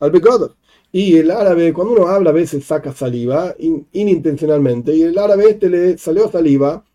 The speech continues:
y le cayó las ropas de Rabbi Shmuel. Y, por supuesto, estaba impuro, Rabbi Shmuel no podía servir ahora para Yom Kippur.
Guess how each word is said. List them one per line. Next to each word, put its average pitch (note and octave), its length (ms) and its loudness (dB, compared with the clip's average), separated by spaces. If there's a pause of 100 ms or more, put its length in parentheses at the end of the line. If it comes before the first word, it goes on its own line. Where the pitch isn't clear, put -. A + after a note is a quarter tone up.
y - 80 -10
le D3+ 60 0
cayó E3 240 -2
las F#3+ 160 0
ropas F3 420 0
de D#3 120 -2
Rabbi D#3 140 0
Shmuel. D#3+ 460 0 (1400)
Y, D#3+ 220 4
por D3 180 -2
supuesto, E3+ 600 0
estaba D#3+ 280 -2
impuro, G3 380 -2
Rabbi C#3+ 220 0
Shmuel F#3 240 -2
no D#3 80 2
podía D#3+ 240 0
servir D#3 340 -2
ahora C#3+ 640 -2
para C3+ 140 -2
Yom F#3+ 140 0
Kippur. F#3+ 360 -6